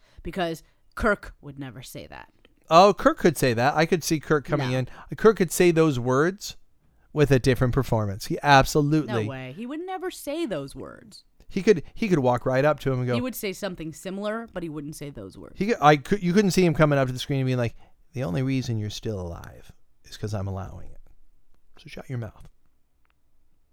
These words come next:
Speaker 1: No.
Speaker 2: Like, I could see, I could see
Speaker 1: Maybe the first part of that
Speaker 2: a
Speaker 1: line.
Speaker 2: version. I could, I could see
Speaker 1: I could see a version. I
Speaker 2: a
Speaker 1: could
Speaker 2: different
Speaker 1: see an,
Speaker 2: take.
Speaker 1: a di-, I could see an intent of what you just said.
Speaker 2: Yeah.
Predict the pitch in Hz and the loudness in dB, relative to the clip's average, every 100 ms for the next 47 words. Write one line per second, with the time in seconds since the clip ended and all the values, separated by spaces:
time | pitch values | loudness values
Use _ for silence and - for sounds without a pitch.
0 | _ 139 143 156 160 160 - 160 147 156 | _ -4 0 0 0 -2 -2 2 2 2
1 | - 170 151 233 269 262 233 196 - 202 | 0 0 2 2 2 2 -2 -4 -2 -2
2 | 196 - 185 170 156 143 139 147 151 135 | -2 -6 -8 -6 -8 -2 2 6 6 4
3 | 123 - _ _ _ - _ _ _ 160 | -2 -8 _ _ _ -20 _ _ _ 0
4 | 165 214 196 208 202 - 220 214 226 320 | 4 6 8 6 4 2 2 4 4 2
5 | - 339 285 202 277 214 208 - 196 180 | 0 2 4 4 4 4 6 10 10 10
6 | 359 302 151 104 262 226 269 269 - 294 | 8 8 8 6 2 2 2 -2 0 0
7 | 233 185 175 - 240 - - _ _ _ | 0 -2 -6 -4 -6 -6 -14 _ _ _
8 | 185 175 180 180 180 165 156 - - 101 | -6 -4 -2 -2 -6 -12 -12 -12 -12 -6
9 | 151 131 | 0 0